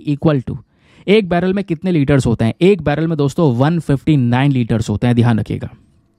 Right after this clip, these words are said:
वन फिफ्टी नाइन लीटर्स एक बैरल में। तो ये क्वेश्चन भी यहाँ पे पूछा गया। क्लियर? बाकी व्हाइट फॉस्फोरस वाला आर्टिकल मैं आपको एक्सप्लेन कर ही चुका हूँ।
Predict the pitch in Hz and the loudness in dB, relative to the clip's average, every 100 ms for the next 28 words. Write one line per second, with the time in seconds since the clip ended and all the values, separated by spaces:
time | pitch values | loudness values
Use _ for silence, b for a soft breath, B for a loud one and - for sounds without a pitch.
0 | _ _ - - - 120 165 165 156 170 | _ _ -20 -14 -6 -2 -2 -2 -4 -2
1 | 151 135 127 123 156 156 - 135 117 113 | -2 0 -2 -4 -4 -6 -2 0 0 0
2 | 107 98 - - _ _ _ _ _ - | -2 -6 -12 -20 _ _ _ _ _ 2
3 | 135 156 143 131 147 120 113 - 110 - | 2 2 0 -2 -2 -4 -6 -8 -14 -14
4 | - - _ _ _ _ _ _ _ - | -16 -18 _ _ _ _ _ _ _ 0
5 | 165 175 - _ _ _ _ - 127 - | 2 0 -4 _ _ _ _ -4 -4 0
6 | 131 139 139 139 131 147 147 147 135 120 | 0 0 0 -2 -2 -4 -4 -2 -4 -4
7 | 165 139 - 139 - 131 120 110 - 98 | -4 -2 0 -2 0 -2 0 -2 -4 -8
8 | 90 | -10